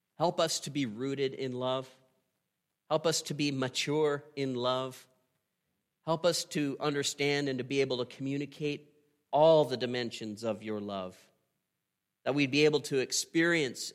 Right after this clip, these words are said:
and explain the depths of your love and how great and vast your love is.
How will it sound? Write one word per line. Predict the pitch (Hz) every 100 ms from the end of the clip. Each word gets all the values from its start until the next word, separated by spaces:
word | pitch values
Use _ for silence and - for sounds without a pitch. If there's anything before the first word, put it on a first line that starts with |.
| 123
and | 131
explain | 120 - - 147 156 156 135
the | 120
depths | 120 - 151 147 - - - _ _
of | - 127
your | 131
love | 123 123 117
and | 113
how | 143 139
great | 120 143 160 156 -
and | 127
vast | 123 143 147 139 - -
your | 135 135
love | 127 127 123
is. | 107 127 110 -